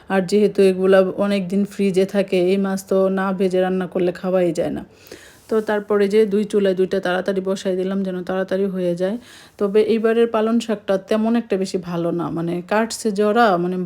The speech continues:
বড় বড় ছিল পাতাগুলা, যার জন্য শাকটা রান্না করতেছি কেমন যেন হচ্ছিল। পরে আমি ভালো করে থেতো থেতো করে একদম ভর্তা ভর্তা করে ফেলি। তো ওইটাও আসলে ভালোই লাগে। পরে মুখে দিয়ে দেখলাম যে এমনি টেস্ট ঠিক আছে, but, মানে, শাকটা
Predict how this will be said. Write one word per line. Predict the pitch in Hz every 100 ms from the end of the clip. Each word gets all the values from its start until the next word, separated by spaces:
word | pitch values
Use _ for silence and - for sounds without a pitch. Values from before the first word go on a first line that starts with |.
| 170
বড় | 196 226
বড় | 214 185
ছিল | 175 - 180
পাতাগুলা, | 175 190 190 196 180 170
যার | 185 180
জন্য | 180 190 202 202 - - -
শাকটা | - 202 208 202 196
রান্না | 196 208 214
করতেছি | 202 196 220 220
কেমন | 226 233 233
যেন | 226 190
হচ্ছিল। | 185 175 - 175 170 -
পরে | 208 208
আমি | 214 214 202 190
ভালো | 190 185
করে | 185 196 196 196 185 196
থেতো | - 208 208
থেতো | 196 196 196
করে | 214 220
একদম | 202 185
ভর্তা | 180 180 -
ভর্তা | 175 175 175
করে | 175 175
ফেলি। | 175 180 - - - - _ - 240
তো | 226 240
ওইটাও | 240 240 220
আসলে | 214 208 208
ভালোই | 190 180 190
লাগে। | 196 196
পরে | 220 226
মুখে | 220 220 - 202
দিয়ে | 208 202
দেখলাম | 202 214 202
যে | 196
এমনি | 196 190
টেস্ট | 214 202 - -
ঠিক | 240 262
আছে, | 254 - 302
but, | 285 202 - - -
মানে, | 202 185
শাকটা | - 190 190 - 180